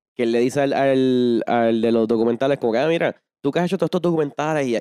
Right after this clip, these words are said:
y has como que exposed a toda esta gente y eso, pero ¿qué tú has cambiado en realidad?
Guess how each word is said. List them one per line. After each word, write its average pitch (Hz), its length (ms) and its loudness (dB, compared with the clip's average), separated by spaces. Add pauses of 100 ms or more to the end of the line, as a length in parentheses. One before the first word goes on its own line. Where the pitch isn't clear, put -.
y 107 40 -2
has 107 80 -6
como 131 240 -2
que 117 500 0
exposed 135 680 0
a - 40 -4
toda 117 120 -2
esta 139 160 -2
gente 135 200 -2
y - 40 0
eso, 123 240 -2 (260)
pero 135 140 0
¿qué 147 100 -4
tú 139 80 -2
has 139 60 -2
cambiado 135 440 -2
en 127 60 -2
realidad? 104 400 -6